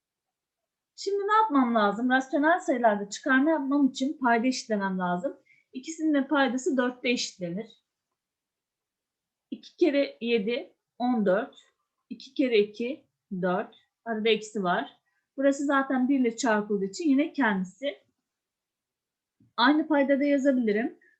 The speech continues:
On dörtten yirmi beş çıkardı, ne olur? Eksi on bir bölü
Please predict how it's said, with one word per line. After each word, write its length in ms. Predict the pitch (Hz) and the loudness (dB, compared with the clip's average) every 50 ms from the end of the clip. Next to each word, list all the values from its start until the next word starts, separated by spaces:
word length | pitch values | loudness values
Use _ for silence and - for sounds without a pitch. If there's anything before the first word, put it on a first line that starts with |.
| _ _ _ _ | _ _ _ _
On 220 | 254 277 302 311 294 | 0 2 2 4 4
dörtten 360 | 285 285 285 285 - 294 277 | 4 2 2 2 2 4 6
yirmi 380 | 277 277 285 285 269 277 277 262 | 6 6 4 4 4 2 2 2
beş 240 | 294 294 277 - | 2 -2 -2 -4
çıkardı, 540 | - - - - 247 220 220 220 220 240 262 | -8 -10 -6 -2 0 2 2 2 0 0 2
ne 60 | 285 | 2
olur? 320 | 285 254 220 208 240 339 - - _ _ _ _ _ _ _ _ _ _ _ _ _ _ _ _ _ | 2 2 0 0 -2 -4 -6 -8 _ _ _ _ _ _ _ _ _ _ _ _ _ _ _ _ _
Eksi 340 | 240 262 254 - - - 285 | -2 -2 -2 -4 -8 -10 -8
on 320 | - - 262 277 277 262 | -4 -2 0 2 2 2
bir 180 | 233 214 190 180 | 2 2 0 2
bölü 300 | 190 196 214 269 339 392 | 0 0 0 -2 -4 -6